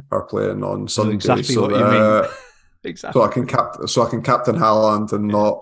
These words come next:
Speaker 1: um, feel too worried about, um, double, double A losing out by Arsenal, uh, attacking assets doing well.
Speaker 2: And if you remember, we spoke about this a week or two ago because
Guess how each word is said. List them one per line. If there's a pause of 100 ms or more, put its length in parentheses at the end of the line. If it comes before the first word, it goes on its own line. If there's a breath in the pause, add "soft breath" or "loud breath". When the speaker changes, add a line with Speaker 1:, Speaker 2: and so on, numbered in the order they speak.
Speaker 1:
um,
feel
too
worried
about, (640)
um, (400)
double,
double
A
losing
out
by (380)
Arsenal,
uh,
attacking
assets
doing
well.
Speaker 2:
And
if
you
remember,
we
spoke
about
this
a
week
or
two
ago
because